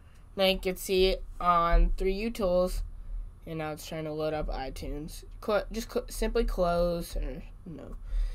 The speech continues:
simply close iTunes. Now you're going to wanna go to the website, to, back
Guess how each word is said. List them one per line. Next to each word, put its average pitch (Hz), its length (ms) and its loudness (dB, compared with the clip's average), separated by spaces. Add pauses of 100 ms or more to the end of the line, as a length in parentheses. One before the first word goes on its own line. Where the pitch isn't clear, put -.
simply 220 380 4
close 220 460 4
iTunes. 180 560 -2 (340)
Now 202 80 4
you're 208 180 6
going 185 300 8
to 180 60 6
wanna 190 280 0
go 233 140 4
to 233 60 8
the 226 100 4
website, 170 720 4 (380)
to, - 260 0
back 180 500 4